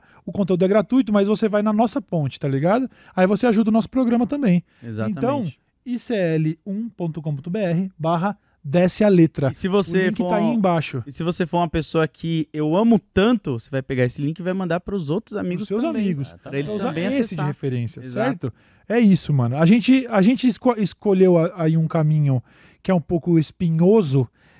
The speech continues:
Speaker 1: de
Speaker 2: Uhum.
Speaker 1: falar, de ser, de, de falar sobre o radicalismo da, da esquerda que a gente acha que é necessário, que é vital pra sobrevivência do planeta.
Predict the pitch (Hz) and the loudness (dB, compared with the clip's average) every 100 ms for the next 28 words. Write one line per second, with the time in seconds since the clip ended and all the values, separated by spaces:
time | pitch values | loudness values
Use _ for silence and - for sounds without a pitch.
0 | _ 139 127 117 131 156 156 175 147 160 | _ -4 -2 -2 -2 0 -2 -2 -2 -2
1 | - 175 170 160 147 139 147 156 156 143 | 2 4 6 4 4 2 0 -2 -2 -2
2 | 160 165 160 160 151 151 139 151 - 143 | -2 0 0 0 0 2 2 -2 -2 -2
3 | 143 143 139 131 131 135 131 135 - 147 | 0 0 -2 -2 -2 -2 -2 -4 -6 -4
4 | 143 - 139 139 139 123 160 147 147 147 | -4 -4 -4 -2 -4 -6 -2 -2 0 -4
5 | - 156 143 139 - - - 170 143 170 | -4 -2 -2 -2 -8 -16 -4 -2 -2 -6
6 | _ 196 190 180 147 156 160 180 185 180 | _ 0 2 2 0 -4 2 2 4 2
7 | 180 175 185 175 160 269 - - 151 | 0 -2 0 0 4 2 2 -2 -4